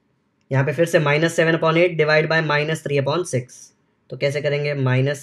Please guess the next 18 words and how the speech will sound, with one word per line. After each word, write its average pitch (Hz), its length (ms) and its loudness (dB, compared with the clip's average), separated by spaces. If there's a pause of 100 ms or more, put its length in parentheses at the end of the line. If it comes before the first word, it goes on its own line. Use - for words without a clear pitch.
(120)
seven 135 400 -4 (180)
upon 131 380 -4 (180)
eight 131 180 -4
को 139 120 -2
ऐसे 127 240 -2
लिख 139 140 -6
देंगे, 143 280 -4 (840)
डिवीजन 165 460 2
को 165 120 0
ज़बरदस्ती 143 460 -2
लिखेंगे 135 320 0
मल्टीप्लिकेशन, 139 760 -4
जैसे 135 300 0
ही 175 60 2
डिवीजन 156 300 -2
को 156 100 -6
मल्टीप्लिकेशन 151 440 -6
लिखा 151 280 -4